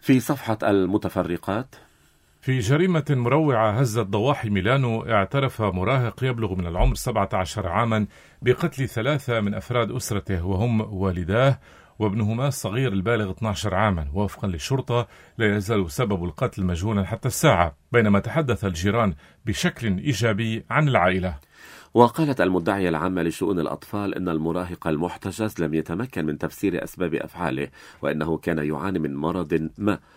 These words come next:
Speaker 1: وعدم راحة لأيام عدة. كما تحدث المراهق عن أفكار القتل، لكنها لم تكن متعلقة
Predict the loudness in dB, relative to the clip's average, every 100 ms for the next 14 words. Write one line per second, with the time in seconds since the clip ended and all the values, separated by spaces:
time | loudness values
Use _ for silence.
0 | _ -2 0 0 -4 -4 -4 -6 -6 -4
1 | -6 -6 -4 -4 -2 -2 -2 -4 -8 -10
2 | -10 -10 -12 -20 -6 -4 -4 -6 -8 -6
3 | -6 -4 -4 -4 -6 -8 -8 -8 -8 -10
4 | -10 -10 -8 -8 -8 -8 -8 -6 -6 -4
5 | -4 -4 -6 -6 -6 -4 -2 -4 -4 -6
6 | -6 -8 -12